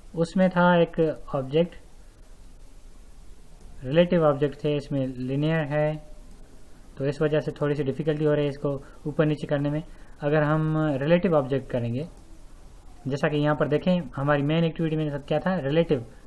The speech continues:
layout था, और eight sub के अंदर कौन सा layout है हमारे पास, linear। तो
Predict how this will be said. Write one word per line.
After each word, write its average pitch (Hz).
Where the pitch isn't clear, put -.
layout 131
था, 117
और 139
eight 160
sub 165
के 160
अंदर 147
कौन 151
सा 151
layout 143
है 143
हमारे 143
पास, 165
linear। 127
तो 139